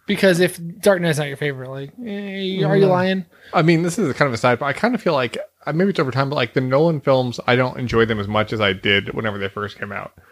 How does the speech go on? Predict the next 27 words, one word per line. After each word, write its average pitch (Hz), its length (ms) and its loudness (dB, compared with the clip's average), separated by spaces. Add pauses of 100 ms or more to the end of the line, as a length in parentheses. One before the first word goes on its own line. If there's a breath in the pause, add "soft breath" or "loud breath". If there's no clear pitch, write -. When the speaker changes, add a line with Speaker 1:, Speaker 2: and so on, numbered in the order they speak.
(240 soft breath)
Speaker 2:
I 120 80 0
don't 127 120 -2
know 110 120 -2
why. 107 340 2
Like, 117 260 2
I 117 120 0
feel 120 220 -2
like 107 280 0 (300 soft breath)
for 131 100 -6
some 139 160 0
reason 123 400 0
Bur-, 127 380 0
Burton's 135 340 0
Batman 113 540 0 (800 loud breath)
holds 135 320 -2
up 156 160 0
better 147 300 4
than 147 120 -2
me, 156 160 2
even 113 320 -2
though 104 280 2 (400 soft breath)
I 143 140 4
think 156 180 4
maybe 147 120 4
because, 131 160 -2
like, 127 280 -2 (260)
Burton's 127 280 2